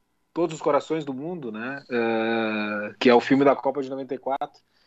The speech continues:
quando o Bebeto faz o gol com o passe do Romário e o narrador diz que são duas cabeças que pensam a mesma coisa numa fração de segundo. Cara, isso é,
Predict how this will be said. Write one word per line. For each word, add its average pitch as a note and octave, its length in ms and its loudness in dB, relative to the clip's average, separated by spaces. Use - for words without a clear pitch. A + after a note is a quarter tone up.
quando D3 380 -2
o B2+ 720 0
Bebeto C3 400 2
faz D#3 220 6
o D3 60 -4
gol D3 200 0
com D3 80 -6
o C3+ 60 -8
passe C#3+ 240 -4
do C#3+ 80 -6
Romário C3 460 -4
e D#3 40 -2
o D3+ 40 -4
narrador D3 480 -2
diz C3+ 280 -18
que - 80 -20
são D3 220 -2
duas D#3+ 240 4
cabeças D3+ 500 0
que C#3 120 -4
pensam D#3+ 380 0
a D3 40 0
mesma E3+ 400 2
coisa E3 340 2
numa D#3 180 -2
fração D#3 380 -4
de D3 60 -16
segundo. B2+ 400 -8
Cara, C3 320 0
isso B2 240 -2
é, E3 480 4